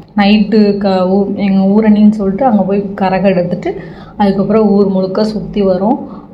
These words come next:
சுத்தி வந்து காலையில முளைப்பாரி இறக்கி வைக்கிறதுக்கே வந்துட்டு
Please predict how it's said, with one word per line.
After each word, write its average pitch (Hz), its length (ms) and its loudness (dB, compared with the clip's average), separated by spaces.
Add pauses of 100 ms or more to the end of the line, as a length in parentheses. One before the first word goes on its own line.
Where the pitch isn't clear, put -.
சுத்தி 220 320 -2
வந்து 220 300 4 (340)
காலையில 196 400 2
முளைப்பாரி 190 440 0
இறக்கி 185 240 -2
வைக்கிறதுக்கே 185 580 -4 (100)
வந்துட்டு 185 440 -2